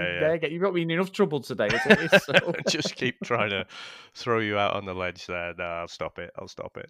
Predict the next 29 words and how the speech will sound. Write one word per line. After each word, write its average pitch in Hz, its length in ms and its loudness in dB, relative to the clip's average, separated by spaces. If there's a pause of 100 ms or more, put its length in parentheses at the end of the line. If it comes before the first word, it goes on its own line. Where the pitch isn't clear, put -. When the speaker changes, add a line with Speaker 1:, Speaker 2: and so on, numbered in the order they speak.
(140)
Speaker 2:
But 156 180 4
yeah, 196 220 8
Speaker 1:
Yeah, 135 120 4
Speaker 2:
no, 185 180 8
I, 175 160 6
Speaker 1:
yeah, 104 80 0
thanks, 139 340 -4
mate. 98 160 -8 (160)
Speaker 2:
I, 156 140 -4
I 208 60 8
just 233 220 -4
found 208 220 2
it 143 80 0
a 135 40 -2
bit 131 160 2
weird 135 360 0
because 113 400 -4 (500)
they 214 160 -2
only 285 160 -4
showed 135 380 -2
the, 110 280 -2
um, 92 380 -2 (960)
the, 131 100 -2
what's 190 260 -4
his 160 120 -8
name? 95 220 -4
The, 98 340 -2
the 110 160 -4
reunion 123 680 -4